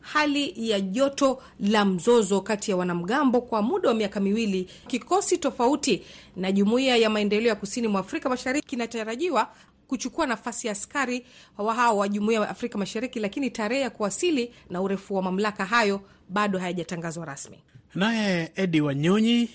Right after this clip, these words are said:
Speaker 2: ni msomi na mtaalamu wa masuala ya usalama. Edi, je, majeshi haya kuondoka Jamhuri ya Kongo,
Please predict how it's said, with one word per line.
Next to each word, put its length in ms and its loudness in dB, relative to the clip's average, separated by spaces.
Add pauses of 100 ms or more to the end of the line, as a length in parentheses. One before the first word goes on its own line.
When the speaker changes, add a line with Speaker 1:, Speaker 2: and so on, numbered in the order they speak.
Speaker 2:
ni 140 4
msomi 800 0
na 100 0
mtaalamu 480 -2
wa 60 -2
masuala 580 0
ya 160 -4
usalama. 560 -2 (100)
Edi, 520 -2 (420)
je, 520 0 (320)
majeshi 380 0
haya 320 -2
kuondoka 480 -4
Jamhuri 800 -4
ya 100 -2
Kongo, 520 -2